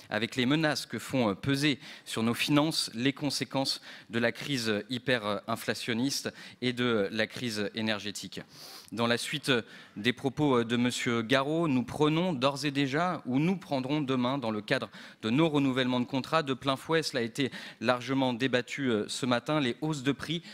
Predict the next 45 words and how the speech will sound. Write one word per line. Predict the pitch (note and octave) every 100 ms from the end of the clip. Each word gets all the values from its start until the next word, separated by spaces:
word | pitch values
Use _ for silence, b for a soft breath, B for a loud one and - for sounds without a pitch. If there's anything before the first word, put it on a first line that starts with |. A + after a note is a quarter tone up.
| B B
des | A2 C3+
fluides | - D#3 E3 B2 F#2+
de | A2 A#2
gaz | C#3 C#3+ A2+ G#2 -
ou | C#3
de | B2
l'électricité. | C3 A#2 - B2+ - C3 B2+ - B B B B -
Cette | - A#2+
situation, | - C#3+ D#3 C#3+ - F3+ E3+
euh, | C3 A2+
nous | A#2+ B2+
en | C3+
sommes | - C#3
convaincus, | - C#3 C#3+ C#3 F3 F#3 B B A#2+
ne |
peut | A#2+ C3+
plus | - D#3+
durer | C#3+ D#3 D3+ A2+
et |
c'est, | - - D3+
euh, | G#2+ B B B
le | A#2+
système | A#2+ F3 - A3+ A2+ D#2+ F#2
global | B2+ C3 E3 G#2 G2
de | A2+
dérégulation | C3 C3 C#3 C#3+ C3+ - G3
du | B2+
marché | B2+ C#3+ - F#3
de |
l'énergie | C3+ B2+ A#2+ A2 - B B B
qu'il | - C3+
nous | C3
faut, | - E3 A#2
euh, |
plus | - C3
que | A2+
jamais | B2+ B2+ A#2 A#2+
interroger, | A#2 C3+ C3 C3+ F#3 F#3+ B B B
questionner | - D3+ - D3 E3+ E3
et |
pour | - C3
notre | C3 B2 -
part, | A#2 D#3 C3+ A2
euh, | G2+
combattre. | - C3+ B2+ -